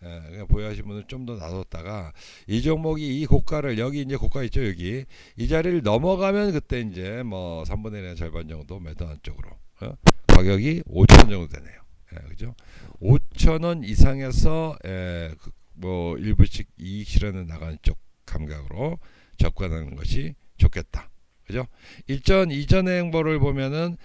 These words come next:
장대 양봉 끝에 이제 연봉 조정으로 눌림을 줬죠. 그렇죠?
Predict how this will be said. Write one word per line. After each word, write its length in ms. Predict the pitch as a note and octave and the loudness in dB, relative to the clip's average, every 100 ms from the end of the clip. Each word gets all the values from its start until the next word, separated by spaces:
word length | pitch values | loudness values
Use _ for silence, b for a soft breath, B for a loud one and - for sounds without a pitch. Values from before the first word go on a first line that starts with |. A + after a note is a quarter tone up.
| b b | b b
장대 320 | - A#3+ A#3 | 8 8 -2
양봉 300 | D3 C#3 C#3 | -6 -6 -6
끝에 320 | C3 - D#3 | -8 -6 -6
이제 160 | D3+ C3 | -6 -6
연봉 320 | A#2 A2 A#2 | -4 -2 -2
조정으로 320 | G#2 G2+ A2 | -4 -6 -6
눌림을 420 | G#2+ D#2+ F2+ F#2+ F#2 | -6 -6 -6 -8 -4
줬죠. 420 | - - - D2 - _ _ _ | -6 -6 -12 -12 -18 _ _ _
그렇죠? 460 | E2 - G#2 C#3 | -14 -10 -10 -10